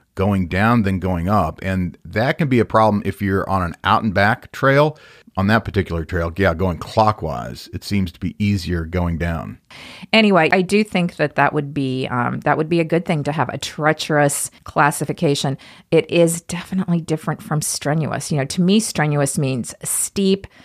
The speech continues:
Speaker 2: long. It doesn't mean exposed edges. So it is, we're, we are talking about some different things there.
Speaker 1: Yeah, another word that rangers use a lot, or,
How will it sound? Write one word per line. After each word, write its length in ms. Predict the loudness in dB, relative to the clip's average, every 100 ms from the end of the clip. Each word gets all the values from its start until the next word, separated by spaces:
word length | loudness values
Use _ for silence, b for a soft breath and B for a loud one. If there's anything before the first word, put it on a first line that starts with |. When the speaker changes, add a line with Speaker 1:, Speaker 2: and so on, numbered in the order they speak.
| B B B
Speaker 2:
long. 760 | -6 2 4 6 4 4 0 b b b -4
It 180 | -4 2
doesn't 400 | 2 4 2 2
mean 720 | 2 2 2 0 0 -4 -6 _
exposed 500 | -4 -2 2 2 2
edges. 380 | 0 -2 -2 -6
So 200 | 0 2
it 100 | 2
is, 240 | 2 0 -8
we're, 320 | -6 -4 -4
we 160 | 0
are 140 | 2 2
talking 360 | 0 -2 0
about 240 | 0 0 -2
some 200 | -4 -4
different 340 | -4 -6 -10
things 360 | -6 -6 -6 -6
there. 340 | -6 -6 -8 _ -2
Speaker 1:
Yeah, 200 | 2 4
another 260 | 6 4
word 360 | 4 6 4 4
that 160 | 0 -2 -2
rangers 520 | 2 4 4 2 2
use 200 | 2 2
a 60 |
lot, 320 | 4 4 4 2
or, 260 | 0 -2